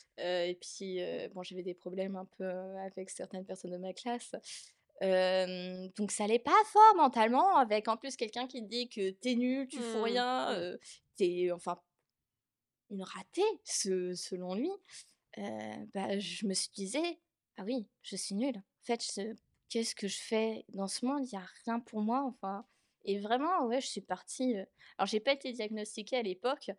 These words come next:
Speaker 1: mais, euh, bon, je suis diagnostiquée aujourd'hui. Euh,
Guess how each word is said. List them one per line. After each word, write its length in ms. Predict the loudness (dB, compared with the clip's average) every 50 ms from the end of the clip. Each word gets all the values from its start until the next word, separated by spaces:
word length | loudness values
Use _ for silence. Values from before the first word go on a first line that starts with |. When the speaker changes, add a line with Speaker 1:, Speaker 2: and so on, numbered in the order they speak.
| -10 -16 -16 -16 -16 _ -10
Speaker 1:
mais, 240 | -6 -4 -2 -2 -2
euh, 440 | -2 -2 -2 -4 -4 -6 -6 -8 -8 -10
bon, 280 | -12 -8 -6 -6 -6
je 80 | -6 -8
suis 100 | -10 -8
diagnostiquée 580 | -6 -4 -4 -4 -4 -6 -6 -10 -12 -6 -4 -4
aujourd'hui. 440 | -4 -2 -4 -4 -2 -4 -4 -4 -6 -8 -12 -10 -8 -6
Euh, 360 | -4 -2 -2 -2 -2 -2 -4